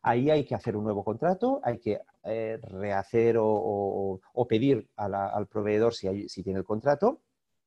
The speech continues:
y, y, y tener muy claro lo que está contratado, lo que no, las cláusulas, etcétera, etcétera, ¿vale? En el momento en el que estamos viviendo hoy, el momento que estamos viviendo hoy con el coronavirus, las cláusulas de los contratos han sido súper importantes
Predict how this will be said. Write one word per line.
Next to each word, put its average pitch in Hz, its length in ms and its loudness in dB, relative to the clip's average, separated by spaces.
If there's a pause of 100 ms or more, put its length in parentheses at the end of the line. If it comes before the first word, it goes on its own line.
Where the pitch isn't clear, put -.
(340)
y, 123 100 -2
y, 120 360 -2
y 113 40 -2
tener 117 240 0
muy 131 120 0
claro 131 340 2 (260)
lo 101 80 -2
que 95 60 -8
está 120 140 0
contratado, 131 560 2
lo 110 160 2
que 160 140 2
no, 135 360 2 (260)
las 127 200 0
cláusulas, 127 680 2
etcétera, 104 340 -4
etcétera, - 340 -14
¿vale? 170 220 2 (500)
En 135 160 4
el 127 160 4
momento 143 480 2
en 233 60 6
el 202 140 4
que 151 120 0
estamos 127 360 -2
viviendo 120 460 0
hoy, 117 220 0
el 110 80 -2
momento 139 220 -4
que 202 40 -2
estamos 143 260 -4
viviendo 120 220 -2
hoy 110 80 -4
con 110 120 -4
el 104 100 -8
coronavirus, 107 800 -6
las 117 260 -4
cláusulas 147 440 0
de 135 80 -2
los 123 160 -4
contratos 120 640 -4
han 113 100 -2
sido 151 300 -6
súper - 540 -6
importantes 104 960 -4